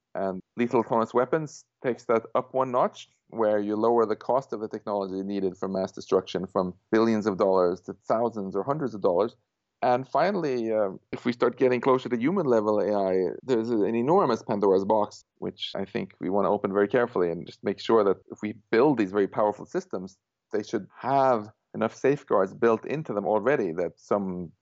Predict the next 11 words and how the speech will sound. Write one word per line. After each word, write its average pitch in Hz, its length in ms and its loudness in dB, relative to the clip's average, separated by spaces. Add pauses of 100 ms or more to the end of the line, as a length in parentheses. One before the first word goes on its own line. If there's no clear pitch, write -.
(140)
disgruntled 101 720 0
ex-boyfriend 95 800 0
isn't 92 260 -6
gonna 92 180 -6
use 95 240 -2
that 92 200 2
for 92 100 2
a 87 60 0
vendetta, 92 400 0
or 90 600 2 (120)
some 92 500 -2